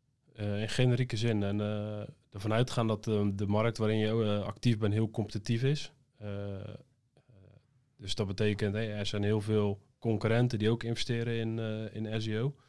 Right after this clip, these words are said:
Eh, en daarmee heb je dus eigenlijk de, de basispijlers,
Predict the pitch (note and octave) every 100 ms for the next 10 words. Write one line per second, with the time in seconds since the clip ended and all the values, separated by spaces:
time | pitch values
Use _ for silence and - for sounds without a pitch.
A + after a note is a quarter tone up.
0 | _ _ _ _ _ _ _ - G2 F#2+
1 | F#2+ G2+ G#2 A2+ A2+ G#2+ G#2 G#2+ - A#2
2 | B2 B2 A#2 - - G#2+ G#2 G2+ G2 G2
3 | - G#2 F#2 F#2+ A2 A#2 - - A2 A2+
4 | A#2 C3+ -